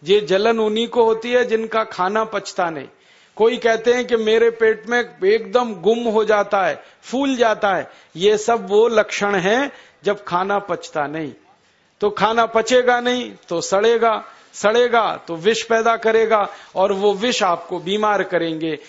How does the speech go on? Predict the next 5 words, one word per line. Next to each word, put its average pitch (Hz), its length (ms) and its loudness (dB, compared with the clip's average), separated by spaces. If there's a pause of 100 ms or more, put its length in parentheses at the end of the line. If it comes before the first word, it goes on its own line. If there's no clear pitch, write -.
(220)
इसलिए 214 360 0
महर्षि 196 500 -2
बागभट्ट 202 580 0
ने 196 200 -2
कहा, 185 400 0